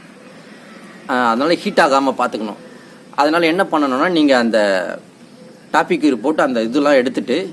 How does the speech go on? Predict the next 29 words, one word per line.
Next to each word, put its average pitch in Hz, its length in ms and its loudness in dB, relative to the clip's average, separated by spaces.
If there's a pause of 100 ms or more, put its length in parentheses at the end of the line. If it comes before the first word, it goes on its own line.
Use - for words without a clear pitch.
(300)
திருப்பி 160 280 0
பீட்டாடைன் 143 600 2
போட்டு 120 300 -2
கிளீன் 139 220 2
பண்ணிட்டு, 123 500 -2 (880)
ம், 113 340 -2 (420)
லோரெக்சன் 175 580 2
சொல்லிட்டு 139 360 -2
ஒரு 120 120 2
ஸ்ப்ரே - 360 -4
டிஸ்பிளேல 127 420 0
காட்டுறேன். 113 440 -4 (320)
இந்த 113 140 -4
லோரெக்சன் 180 640 0
ஒரு 131 180 -2
ஸ்ப்ரே, 139 380 -4
இதை 127 180 2
வந்து 135 280 0 (680)
காலையில 180 440 2 (840)
ம-, 135 300 2
இரவு 127 400 4 (540)
ஈவ்-, 160 260 2
அதான் 156 240 2
ஈவினிங் 156 280 2
டைம்ல, 113 280 0 (120)
காலை 170 300 4
மாலை 139 360 2
ரெண்டு 165 320 0
வேளையுமே 160 460 2